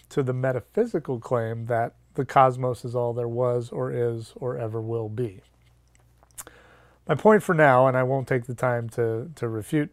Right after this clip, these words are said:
empiricism, my point for now is that Jesus both calls out and yet condescends to the empiricist tendency,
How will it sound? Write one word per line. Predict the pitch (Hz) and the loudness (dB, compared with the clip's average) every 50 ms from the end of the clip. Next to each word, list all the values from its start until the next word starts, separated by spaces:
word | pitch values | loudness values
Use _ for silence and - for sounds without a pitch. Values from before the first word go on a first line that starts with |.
| _ - | _ -10
empiricism, | 120 110 - 131 120 107 95 - - 113 101 107 107 113 123 - _ _ _ - - - - - - - _ _ _ _ _ | -10 -6 -4 -4 -4 -4 -4 -6 -8 -8 -8 -8 -10 -12 -14 -16 _ _ _ -20 -20 -20 -20 -20 -20 -20 _ _ _ _ _
my | 147 139 | -6 -2
point | - 208 196 165 - | 0 0 -2 0 0
for | - 151 | -2 -2
now | 151 180 190 151 | 0 2 2 2
is | 135 131 120 | 2 2 0
that | 139 131 123 | -2 -2 -2
Jesus | 123 135 151 156 156 147 139 120 - - - - _ _ _ _ _ | -2 -2 -2 -2 0 -2 -4 -4 -6 -10 -18 -20 _ _ _ _ _
both | 127 135 143 139 - - | -2 0 0 0 0 -4
calls | - - - - 190 180 175 175 170 156 156 - - | -12 -12 -2 2 4 6 6 6 4 2 -2 -8 -6
out | 170 160 156 139 123 127 - - - - - - _ _ _ _ _ _ _ _ _ _ _ _ _ _ _ _ _ _ - | -2 0 2 2 2 0 -2 -8 -16 -20 -20 -20 _ _ _ _ _ _ _ _ _ _ _ _ _ _ _ _ _ _ -4
and | 147 156 160 151 139 | -2 -2 -2 0 2
yet | 139 131 127 - - _ - | 2 2 2 0 -4 _ -20
condescends | - - 151 143 139 131 123 123 - - - 170 156 131 117 117 117 117 - - - _ _ _ _ _ _ _ _ _ _ _ | -10 -6 -4 -4 -4 -4 -4 -6 -8 -4 0 0 0 2 0 -2 -6 -10 -12 -14 -20 _ _ _ _ _ _ _ _ _ _ _
to | - - 185 180 175 165 | -2 2 4 4 4 2
the | 147 151 147 151 | 0 -2 -2 -2
empiricist | 139 127 113 - - - 156 143 131 - - - 127 - - - | -4 -6 -8 -8 -4 0 2 2 2 0 -2 -6 -8 -8 -8 -8
tendency, | - 139 131 123 117 117 110 - - - 127 120 117 117 | -6 -6 -6 -4 -6 -8 -8 -10 -10 -8 -6 -4 -4 -4